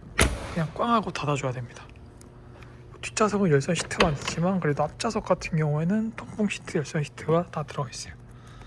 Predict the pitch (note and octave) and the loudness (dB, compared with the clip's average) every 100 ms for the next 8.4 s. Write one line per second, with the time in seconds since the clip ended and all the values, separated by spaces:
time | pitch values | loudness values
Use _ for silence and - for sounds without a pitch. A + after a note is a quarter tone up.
0 | - - - - G3 G3 F3+ - D3 - | -18 -18 -16 -10 -2 -2 -2 -2 -4 -2
1 | D3 - - E3+ C3+ C3+ - - - D3 | -4 -2 0 2 0 -2 -4 -8 -2 0
2 | D3 D#3+ - - B2 - - - - - | 0 -2 -2 -6 -6 -8 -12 -14 -16 -16
3 | - - - - - - - - - - | -16 -16 -12 -6 -6 -8 -14 -16 -16 -16
4 | - - - - - - - - - F3 | 0 0 0 -6 -8 -10 -2 -2 2 2
5 | E3+ D3+ D3+ G3 G#3 D#3+ D#3 C#3+ C#3+ - | 2 0 0 0 0 0 -2 -4 -6 -6
6 | E3+ C#3 A#2+ - C#3+ C3 D3 C3+ C3 B2+ | -2 0 -2 -6 -2 0 2 2 0 2
7 | D3 D#3+ D3 C#3 C3+ - F3 - F#3 B2+ | 4 4 6 4 2 2 2 4 4 4
8 | C3+ C3 C3 D3 | 2 2 0 0